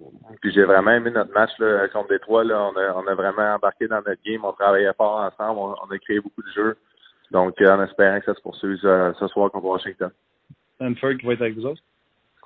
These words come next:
Speaker 1: Euh, non, ça va être, euh, ça va être Sam, Sam Blais, euh, tout bien content, il y a un camp exceptionnel. Euh, regarde, euh,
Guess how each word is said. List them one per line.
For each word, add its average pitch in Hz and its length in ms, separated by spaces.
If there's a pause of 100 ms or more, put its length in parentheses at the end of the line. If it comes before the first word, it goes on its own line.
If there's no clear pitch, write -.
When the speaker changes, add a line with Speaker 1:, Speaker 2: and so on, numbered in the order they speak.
(680)
Speaker 1:
Euh, 117 160
non, 160 240
ça 117 120
va 127 140
être, 131 200
euh, 120 640
ça 117 100
va 123 80
être 123 120
Sam, 123 440
Sam 127 240
Blais, 131 260
euh, 110 380
tout 131 160
bien 123 140
content, 120 340
il 127 120
y 117 60
a 107 60
un 104 60
camp 120 160
exceptionnel. 117 680 (640)
Euh, 95 840 (340)
regarde, 104 320
euh, 95 360